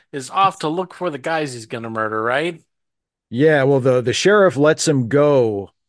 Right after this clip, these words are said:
Speaker 2: Uh, well, no, what happened? The sheriff doesn't wanna let him go, but he gets to, they get to town,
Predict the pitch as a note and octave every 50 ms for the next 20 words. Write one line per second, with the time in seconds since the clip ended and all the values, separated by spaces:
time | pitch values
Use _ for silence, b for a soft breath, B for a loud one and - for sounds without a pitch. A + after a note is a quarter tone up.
0 | _ _ _ _ _ _ _ _ _ _ _ _ _ _ - G#2+ G#2+ G#2 G#2 G#2
1 | G2+ G2+ G#2 G#2+ D#3+ F3 E3+ F3 F#3+ F#3+ G3+ F3 E3+ F3+ D#3+ F#3 F#3+ F3 E3 C#3
2 | D#3 C3+ - F#3+ G#3 G#3+ D3 B2 F3+ G3 E3+ F3+ D3+ C#3 C3+ C3+ C3 B2 A#2+ A#2
3 | A2+ G#2 A#2+ A2+ A2+ G2+ A2 A#2 G#2+ A#2+ B2 C3 C#3 C3+ - - - A2+ - D3+
4 | C#3+ B2+ B2 C#3 D3+ D3 - C#3 - C#3+ C#3+ C3+ B2+ A#2 G#2